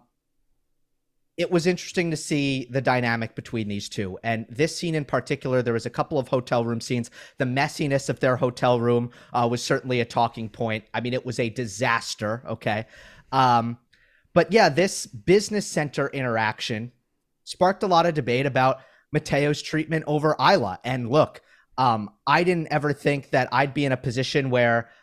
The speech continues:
uh, I am talking about this kind of thing on the podcast. But if we're gonna talk about this episode, we have to talk about this. And it's gossipy, and it feels like we are doing The Bachelorette,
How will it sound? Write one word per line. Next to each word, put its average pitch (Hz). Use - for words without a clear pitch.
uh, 120
I 131
am 131
talking 131
about 123
this 131
kind 127
of 120
thing 131
on 123
the 120
podcast. 123
But 135
if 135
we're 175
gonna 165
talk 147
about 131
this 139
episode, 147
we 143
have 131
to -
talk 123
about 135
this. -
And 135
it's 151
gossipy, 143
and 139
it 151
feels 147
like 147
we 143
are 139
doing 143
The 139
Bachelorette, 151